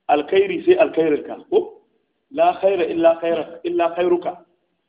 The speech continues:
Babu alkhairi illa khairuka, sai alkhairinka. Wala tsaira illa tsairuk, wala ilaha gairuk. Babu abun bautawa da gaskiya sai kai. An gane? To idan mutum har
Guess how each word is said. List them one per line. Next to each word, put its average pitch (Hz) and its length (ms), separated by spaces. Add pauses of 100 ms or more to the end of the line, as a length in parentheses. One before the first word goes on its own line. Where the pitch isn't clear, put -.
(500)
Babu 190 280
alkhairi 185 680
illa 175 480
khairuka, 147 400
sai 156 100
alkhairinka. 131 640 (840)
Wala 139 400
tsaira 190 240
illa 160 400
tsairuk, 165 400 (140)
wala 139 340
ilaha 156 320
gairuk. 160 320 (1080)
Babu 180 380
abun 165 220
bautawa 165 400
da 147 80
gaskiya - 420
sai 139 160
kai. 165 160 (1160)
An 127 100
gane? 165 240 (800)
To - 100
idan 190 240
mutum 180 260
har 160 460